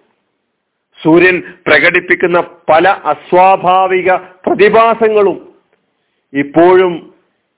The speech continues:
വിശദീകരിക്കപ്പെടാൻ കഴിയാതെ മനുഷ്യൻ ഉഴലുകട-, ഏ, മനുഷ്യൻ പ്രയാസപ്പെടുകയാണ്, വിശദീകരിക്കാൻ കഴിയുന്നില്ല. അതിനാൽ നമ്മുടെ അറിവിന്റെ പരിമിതി തിരിച്ചറിഞ്ഞുകൊണ്ട്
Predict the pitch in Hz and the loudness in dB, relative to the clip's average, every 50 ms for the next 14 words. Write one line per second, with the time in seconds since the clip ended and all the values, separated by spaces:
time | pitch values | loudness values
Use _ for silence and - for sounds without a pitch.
0 | _ _ _ _ _ 117 127 - - 170 170 185 202 196 208 202 202 202 214 202 | _ _ _ _ _ -14 -10 -6 -4 -2 -2 0 0 2 2 0 0 0 -2 -4
1 | 208 208 196 185 190 190 190 180 - 185 175 170 180 180 185 185 180 180 180 175 | -2 -2 -2 0 0 -2 -4 -4 -4 -4 -4 -2 -2 0 0 0 0 0 -2 -2
2 | 170 165 143 - - _ _ _ _ _ _ _ 131 120 131 139 156 160 - - | -6 -6 -8 -12 -18 _ _ _ _ _ _ _ -10 -6 -4 -4 -4 -4 -4 -4
3 | 196 180 175 160 147 - - - _ _ _ _ _ - 127 135 151 170 185 185 | -2 -2 -2 -2 -6 -10 -14 -20 _ _ _ _ _ -8 -4 -2 0 0 0 0
4 | 170 185 175 190 - 151 160 160 - 156 156 156 143 139 143 151 160 165 - - | 0 -2 -2 -4 -4 -4 -4 -4 -2 -2 -2 -2 -4 -4 -4 -4 -4 -4 -4 -2
5 | 190 175 170 160 - 156 156 160 175 190 196 190 202 208 - - 180 156 143 139 | -2 -2 -2 -4 -6 -4 -2 0 2 0 0 -2 -2 -4 -4 -4 -4 -2 -2 -2
6 | 143 131 120 117 113 120 - 165 156 196 196 190 190 - 175 160 156 - 143 127 | -2 -2 -4 -6 -8 -10 -10 -8 -2 -2 -2 -2 -2 -4 -6 -6 -4 -4 -6 -4
7 | 123 127 123 113 117 110 110 113 - - - _ _ _ _ _ _ _ _ _ | -4 -4 -4 -4 -6 -6 -4 -6 -6 -6 -10 _ _ _ _ _ _ _ _ _
8 | _ _ _ _ _ _ _ _ _ _ _ _ _ _ _ _ _ _ _ _ | _ _ _ _ _ _ _ _ _ _ _ _ _ _ _ _ _ _ _ _
9 | _ _ _ _ _ _ _ _ _ _ _ _ _ _ _ 131 139 151 156 175 | _ _ _ _ _ _ _ _ _ _ _ _ _ _ _ -8 -6 -4 -2 -2
10 | 180 190 208 233 247 254 262 - - _ - 147 139 143 156 170 190 190 185 190 | 0 0 0 -2 -4 -6 -12 -16 -20 _ -4 -2 0 0 2 2 2 2 2 0
11 | 196 202 214 208 214 208 - 196 185 190 202 214 214 226 220 233 233 226 - 220 | -2 -2 -2 -2 -4 -4 -2 -2 0 0 0 -2 -2 -2 -2 -4 -4 -4 -4 -4
12 | 220 226 240 - - 247 247 233 226 214 208 202 180 180 170 165 160 147 151 135 | -4 -4 -4 -4 0 0 2 2 2 0 0 0 0 0 -2 -2 0 0 0 -2
13 | 117 - - | -2 -4 -12